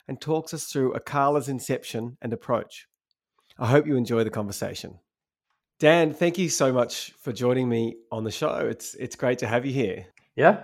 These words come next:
Speaker 2: of course. Thanks for having me. It's good to be here.
Speaker 1: Cool. Okay, well, let's start with a little bit of background. Um, I mean, even just about yourself. So how did you, uh, first get involved in crypto and blockchain?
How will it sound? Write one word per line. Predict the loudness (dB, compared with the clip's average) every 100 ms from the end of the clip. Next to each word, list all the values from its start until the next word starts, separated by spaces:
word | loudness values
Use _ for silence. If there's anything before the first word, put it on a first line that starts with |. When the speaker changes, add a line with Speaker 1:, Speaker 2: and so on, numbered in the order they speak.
| -10
Speaker 2:
of | 0
course. | 4 4 2
Thanks | -4 -2
for | 2
having | 2 2
me. | -4
It's | -8 -18
good | -10 -8
to | -4
be | -2
here. | -2 -6 _ _ _ _ _ _
Speaker 1:
Cool. | -4 0 0 0
Okay, | 0 4
well, | 8 8
let's | 8 0 2
start | 4 4
with | 2 0
a |
little | 0 -2
bit | -2
of | -4
background. | -4 -4 -6 -4 -6 -8 -10
Um, | -8 -8 -2
I |
mean, | -2 0
even | 0 0 -2
just | -6 -8
about | -8 -8
yourself. | -4 -2 -2
So | -4 -4
how | -2
did | -2 -4
you, | -2 0 0 -6 -12 _ -20 _ -12
uh, | -6 -6
first | -2 -2 0
get | -2
involved | -4 -4 -4 -4 -6
in | -10
crypto | -8 -10 -6 -6 -4
and | -6 -8
blockchain? | -8 -8 -8